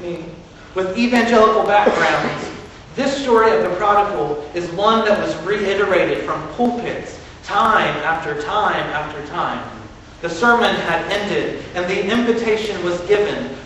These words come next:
for all to come forward for a better understanding of Christ. Or as my grandmother and many others would say, to ask Jesus into your heart.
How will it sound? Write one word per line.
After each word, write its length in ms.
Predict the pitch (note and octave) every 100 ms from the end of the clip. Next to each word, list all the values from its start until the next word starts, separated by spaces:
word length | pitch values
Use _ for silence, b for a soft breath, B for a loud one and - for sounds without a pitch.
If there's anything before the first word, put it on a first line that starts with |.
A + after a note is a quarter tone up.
| -
for 240 | F#3 F#3
all 400 | F#3+ G3+ G#3+ G3+
to 80 | D#3+ D#3
come 320 | F#3 F#3 F3+
forward 480 | F#3+ E3 - - -
for 160 | - C#3
a 120 | -
better 320 | D#3+ F3 F#3
understanding 760 | F3+ E3 E3+ E3 D3+ D3+ D3 D3
of 120 | - -
Christ. 500 | - C#3 B2 B2+ - - - - - - - -
Or 100 | D#3
as 140 | D#3+
my 180 | D#3 D3+
grandmother 520 | D#3 F3+ F3+ F3+ F3+ D3+
and 160 | D#3
many 140 | E3 E3+
others 340 | D#3+ D#3+ D#3+
would 140 | D#3+ D3+
say, 540 | D#3+ D3+ D3+ D3+ D3 - - - -
to 100 | -
ask 420 | D3 - - - C#3+
Jesus 440 | C3 A2+ A2 - B2
into 200 | B2 B2+ A#2+
your 180 | A#2
heart. 180 | A#2 G2+